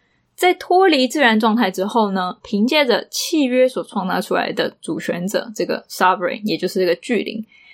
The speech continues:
本身也是以力来作为定义。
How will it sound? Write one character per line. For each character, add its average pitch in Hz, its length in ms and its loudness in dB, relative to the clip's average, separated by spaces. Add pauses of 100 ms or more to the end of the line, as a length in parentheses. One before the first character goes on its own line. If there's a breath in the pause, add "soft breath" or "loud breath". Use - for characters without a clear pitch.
(220 soft breath)
本 208 280 2
身 320 300 0 (380)
也 196 260 4
是 311 280 0
以 180 200 0
力 220 540 4
来 226 160 0
作 202 160 2
为 175 120 4
定 175 320 -4
义。 180 220 -10